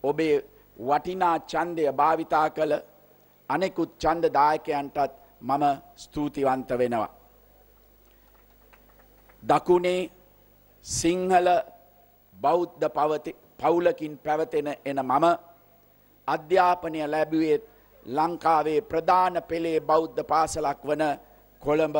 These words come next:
ආනන්ද මහා විද්‍යාලයේයි. ඒ නිසා බෞද්ධ දර්ශනය හැම විටම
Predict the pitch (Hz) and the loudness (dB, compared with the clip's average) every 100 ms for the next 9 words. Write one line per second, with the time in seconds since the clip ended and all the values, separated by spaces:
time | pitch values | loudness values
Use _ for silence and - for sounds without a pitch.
0 | 135 - - _ _ - 156 151 147 139 | -2 -6 -20 _ _ -2 0 0 -2 -2
1 | 135 139 131 135 110 131 127 123 123 113 | -2 -2 -2 -4 -2 2 2 2 -2 -4
2 | - - _ - - _ - - - - | -10 -20 _ -20 -20 _ -20 -20 -20 -20
3 | - - - - - - - - - - | -20 -20 -20 -20 -20 -20 -20 -20 -20 -20
4 | - - - - - - - - - 151 | -20 -20 -20 -20 -20 -20 -20 -20 -4 0
5 | 165 165 - 185 180 180 - - - _ | 0 -2 2 2 2 0 -8 -20 -20 _
6 | _ - _ _ _ _ 110 165 185 185 | _ -20 _ _ _ _ 0 2 2 -4
7 | 170 156 165 170 180 170 170 151 160 185 | -4 0 0 -2 -6 -4 -4 -2 0 0
8 | 175 165 131 | 0 0 -2